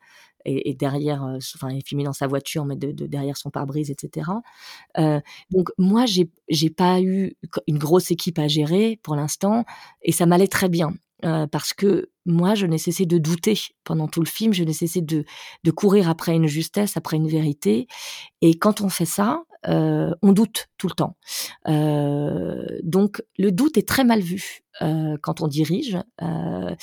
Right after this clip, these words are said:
euh, on n'est pas habitué à ça parce que, voilà, même eux, les hommes, sont mis dans, dans un état de fait que eux n'ont pas le droit de douter. Euh, c'est pas drôle non, non plus pour les hommes, d'ailleurs, ça, cette histoire-là. Mais le cinéma, c'est très hiérarchique.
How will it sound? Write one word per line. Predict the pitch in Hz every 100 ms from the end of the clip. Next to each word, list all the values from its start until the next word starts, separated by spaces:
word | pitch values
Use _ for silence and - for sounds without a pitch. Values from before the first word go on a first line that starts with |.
| - - - - - -
euh, | 151
on | 151
n'est | 147 143
pas | 202
habitué | 175 165 180
à | 156
ça | - 190 277
parce | 170 -
que, | 156 151 151 156 151 151 151
voilà, | 156 196
même | 156 156
eux, |
les | 165 151
hommes, | 185 202
sont | 170
mis | 156 180
dans, | 165 156
dans | 143 143 147
un |
état | 151 156
de | 151
fait | 175 -
que | -
eux | 208
n'ont | 185
pas | 170
le | 147
droit | 143 151
de |
douter. | 147 151 180 220 247 254 180
Euh, | 151
c'est | -
pas | 147 143
drôle | 151 165
non, | 156 -
non | 151
plus | - 170
pour | 165
les | 147 147
hommes, | 170
d'ailleurs, | 139 139 214
ça, | - 185
cette | - 156
histoire-là. | 156 - 151 190 - - - - - -
Mais | 170
le |
cinéma, | - 196 233
c'est | -
très | 165 240 220
hiérarchique. | 175 170 - 175 -